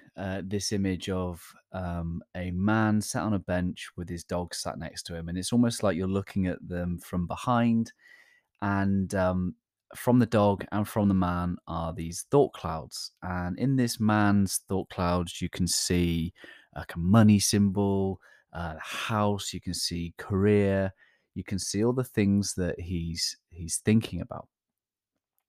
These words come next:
And then you look at the, uh, the cloud symbol above the dog, and within that is the same image that we're looking at, is the picture of him, uh, sat next to his owner by the bench.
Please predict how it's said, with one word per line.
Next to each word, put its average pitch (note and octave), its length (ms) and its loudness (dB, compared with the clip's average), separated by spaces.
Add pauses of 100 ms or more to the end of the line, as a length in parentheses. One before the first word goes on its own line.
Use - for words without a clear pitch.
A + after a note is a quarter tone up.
(260)
And G2 100 0
then F#2+ 120 4
you G2+ 100 4
look G2 180 0
at - 80 -10
the, F2+ 380 2
uh, - 60 0
the E2 200 -4
cloud F2+ 300 -2
symbol E2+ 360 -4
above E2 300 -4
the E2 100 -8
dog, A#2 400 8 (580)
and G2 220 6
within A2+ 360 10
that F#2+ 340 6 (180)
is F#2+ 420 0 (240)
the G#2 100 0
same A2 380 8
image G2 340 6
that F#2 100 0
we're G2 120 2
looking A2 360 2
at, D#2 180 -2
is F2 160 -2
the F#2+ 80 -2
picture - 460 -2
of G2+ 80 -2
him, F2 460 0 (520)
uh, F2 200 -2
sat - 320 -2
next E2 280 -6
to E2 140 -4
his F2 200 -2
owner E2 260 0
by E2 160 0
the F#2+ 100 -4
bench. - 460 -2